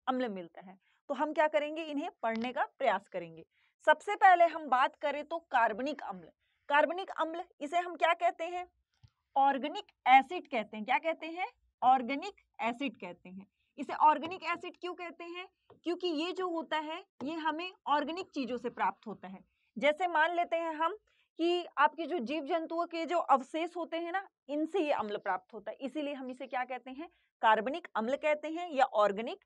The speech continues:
एसिड कहते हैं। ऐसे अम्ल जो जीवों से अर्थात पौधों और जानवरों से प्राप्त होते हैं, कार्बनिक अम्ल कहलाते हैं। नाम से ही स्पष्ट होता है कि इसमें कार्बन उपस्थित होगा।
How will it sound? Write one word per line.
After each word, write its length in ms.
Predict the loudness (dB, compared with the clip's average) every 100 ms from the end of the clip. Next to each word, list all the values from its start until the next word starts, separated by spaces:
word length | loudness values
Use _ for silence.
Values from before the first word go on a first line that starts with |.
| _
एसिड 320 | -6 -4 -6 -8
कहते 280 | -12 -12
हैं। 180 | -16 -18 _ _ _ _ _ _ _ _
ऐसे 340 | 0 0 -2 -4
अम्ल 360 | -4 -4 -4
जो 180 | -4 -4
जीवों 520 | -2 0 0 2 0
से 180 | 0 -6
अर्थात 580 | 0 0 0 -2 -2 -2 _
पौधों 380 | -2 -2 0 0
और 220 | 2 2
जानवरों 540 | 2 -2 -2 -4 -4
से 140 | -4 -6
प्राप्त 400 | -2 2 2 0
होते 340 | -6 -8 -4
हैं, 240 | -4 -4 -6 _ _ _
कार्बनिक 460 | 8 8 6 -2 -4
अम्ल 340 | 0 4 6
कहलाते 560 | 6 6 6 4 2 0
हैं। 160 | 0
नाम 320 | 0 0 0
से 140 | -2 -4
ही 120 | -4
स्पष्ट 420 | 2 4 4 2
होता 200 | -4 0
है 80 | 0
कि 140 | 0
इसमें 260 | -8 -8 -8
कार्बन 400 | -2 0 0 -2
उपस्थित 680 | -4 -6 -2 -2 -2 -6 -4
होगा। 280 | -2 -2